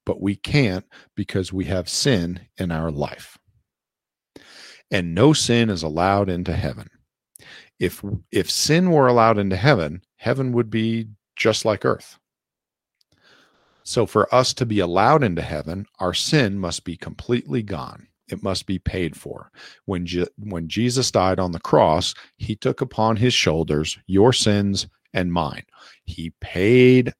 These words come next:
our debt for us. Think of it this way. Have you ever gotten a parking ticket? Most people have gotten a parking ticket or a speeding ticket.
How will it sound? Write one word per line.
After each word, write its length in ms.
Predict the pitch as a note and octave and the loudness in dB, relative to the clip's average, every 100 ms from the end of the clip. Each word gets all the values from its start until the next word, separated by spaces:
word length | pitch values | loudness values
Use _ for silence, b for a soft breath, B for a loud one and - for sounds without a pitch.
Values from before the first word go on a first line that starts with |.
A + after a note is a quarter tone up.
| - | -2
our 340 | F#2+ G2+ G#2 F2 D2+ - | 2 4 2 -2 -10 0
debt 460 | F2+ - _ - _ _ _ | 0 -2 _ -20 _ _ _
for 440 | - F2+ F2+ - | -4 0 0 0
us. 360 | - - - - _ _ _ b b b b b b _ _ _ _ - | -8 -8 -10 -10 _ _ _ b b b b b b _ _ _ _ -6
Think 220 | F#2+ G#2+ | -6 -4
of 80 | G2 | -6
it 100 | - | -6
this 220 | - - | -12 -12
way. 180 | - - _ _ _ _ _ _ _ - | -14 -18 _ _ _ _ _ _ _ -10
Have 320 | A2 A2+ A#2 | 0 0 4
you 220 | C3+ A2+ | 4 4
ever 200 | G2 G2+ | 4 0
gotten 320 | F#2+ F#2 F2+ | -2 -6 -6
a 40 | F2+ | -8
parking 440 | - E2+ - C2+ | -4 -4 -6 -18
ticket? 320 | - - - _ _ _ _ _ _ _ _ _ _ _ _ _ _ _ _ _ _ _ _ _ _ _ B B B B _ _ _ - | -18 -18 -20 _ _ _ _ _ _ _ _ _ _ _ _ _ _ _ _ _ _ _ _ _ _ _ B B B B _ _ _ 0
Most 340 | B2+ D3+ - | 2 2 0
people 360 | A2+ G2+ G#2 G2 | -8 -6 -4 -4
have 180 | G#2 G2 | -4 -2
gotten 280 | G2 F#2+ | -2 -2
a 40 | F2 | -6
parking 440 | - F2+ - F2 | -4 -4 -4 -10
ticket 400 | - D#2+ D2+ D#2+ - | -8 -8 -6 -8 -8
or 140 | E2 | -8
a 60 | E2 | -8
speeding 480 | - F2 D#2 C2+ | -8 -10 -12 -14
ticket. 360 | C#2 - - | -14 -16 -16